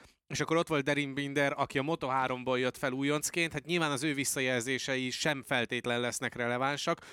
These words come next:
Ott volt Franco Morbidelli, aki, hát, egész évben kereste önmagát, és ott volt ő maga, aki pedig a V B címért harcolt, ergo nem fog, nem fog elkezdeni tesztelgetni,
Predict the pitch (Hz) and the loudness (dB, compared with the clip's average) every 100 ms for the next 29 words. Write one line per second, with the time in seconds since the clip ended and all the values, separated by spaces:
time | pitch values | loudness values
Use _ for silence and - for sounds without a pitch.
0 | - - 185 180 165 - 139 160 151 147 | -20 -2 0 4 2 2 0 0 2 0
1 | 135 131 139 131 127 123 127 - 135 123 | 2 2 2 2 2 2 0 -2 -4 -2
2 | 123 135 127 120 135 110 117 107 135 139 | -4 -4 -4 -4 -2 -2 -4 -6 -2 -2
3 | 139 180 175 175 175 175 175 165 151 131 | -2 -2 -2 -2 2 0 0 -2 -2 -2
4 | 127 - 156 127 131 123 139 143 - 147 | -4 0 0 2 0 2 0 -2 -4 -4
5 | 143 139 131 160 123 113 127 123 120 117 | 0 0 2 0 0 -2 -4 -4 -4 -2
6 | 120 - 147 - 135 135 139 185 139 117 | 0 0 -4 0 0 0 -4 -2 -2 -2
7 | 143 165 147 120 113 123 113 123 117 113 | -2 -6 -4 -2 -2 -2 -4 -6 -6 -8
8 | - 123 127 123 151 | -4 -2 -2 -4 -6